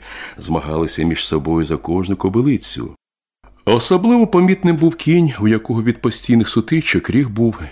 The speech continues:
зігнутий на бік. Але саме він частіше інших виходив переможцем у палких рицарських суперечках. У нього був найбільший табун кобилиць,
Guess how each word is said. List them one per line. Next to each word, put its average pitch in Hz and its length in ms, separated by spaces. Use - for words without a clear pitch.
зігнутий 104 520
на 101 100
бік. - 400
Але 80 300
саме 90 460
він 110 440
частіше - 880
інших 90 640
виходив 82 500
переможцем 67 840
у 76 100
палких 90 720
рицарських 73 840
суперечках. - 1000
У - 100
нього 113 240
був 127 220
найбільший 143 560
табун 156 400
кобилиць, 113 840